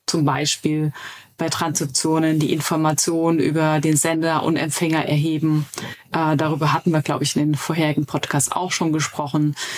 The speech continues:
Es gibt noch quasi der, eine Erneuerung im Bereich Verbraucherschutz. Also auch hier Emittenten von Kryptoassets müssen zukünftig immer ein White Paper auch zur Verfügung stellen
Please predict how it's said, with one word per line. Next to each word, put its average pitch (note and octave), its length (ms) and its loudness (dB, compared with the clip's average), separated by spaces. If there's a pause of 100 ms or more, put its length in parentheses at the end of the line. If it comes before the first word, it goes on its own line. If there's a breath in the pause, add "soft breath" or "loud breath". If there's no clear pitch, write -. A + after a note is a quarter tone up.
(220 loud breath)
Es - 160 -2
gibt - 220 -2
noch F3+ 240 0 (200)
quasi D#3 680 0 (340)
der, C#3 220 0
eine D3+ 200 -2
Erneuerung D#3+ 600 2
im D3+ 100 0
Bereich C#3 320 -2
Verbraucherschutz. E3 1120 -2 (340 loud breath)
Also D#3 220 0
auch - 220 -2
hier F3+ 360 2
Emittenten D#3+ 680 0
von D3 440 2
Kryptoassets - 1000 -2
müssen D#3 320 0
zukünftig - 960 0
immer D#3+ 220 0
ein D3 220 0
White F3 280 -2
Paper G3 360 2
auch D3+ 140 -2
zur D3+ 160 -2
Verfügung D3+ 460 0
stellen D3+ 500 2